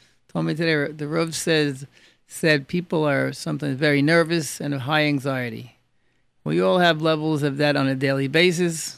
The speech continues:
sometimes more than others, some days more than others, some moments more than others. The Rav gave a, a prescription, 'cause I'm not a psychiatrist, psychologist,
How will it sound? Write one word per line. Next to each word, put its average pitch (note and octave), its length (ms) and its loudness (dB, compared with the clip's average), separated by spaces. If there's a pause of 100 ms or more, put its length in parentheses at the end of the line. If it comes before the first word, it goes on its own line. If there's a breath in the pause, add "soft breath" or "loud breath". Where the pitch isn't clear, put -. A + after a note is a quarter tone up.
sometimes C3 440 -6
more C#3+ 200 -2
than C#3+ 160 0
others, D#3+ 540 -2 (420)
some D3 280 2
days E3+ 220 4
more D#3+ 220 2
than D#3+ 120 0
others, D#3 220 0
some C3+ 100 0
moments E3 280 2
more E3 160 2
than D#3+ 120 2
others. D3+ 560 0 (760)
The E3 100 -6
Rav F#3+ 220 0
gave G3 220 2
a, F#3+ 240 0 (220)
a E3 80 -8
prescription, F3+ 800 -2 (300)
'cause C3 100 -10
I'm B2 100 -4
not D#3 120 -2
a C#3+ 80 0
psychiatrist, E3+ 880 -2
psychologist, D#3+ 800 -4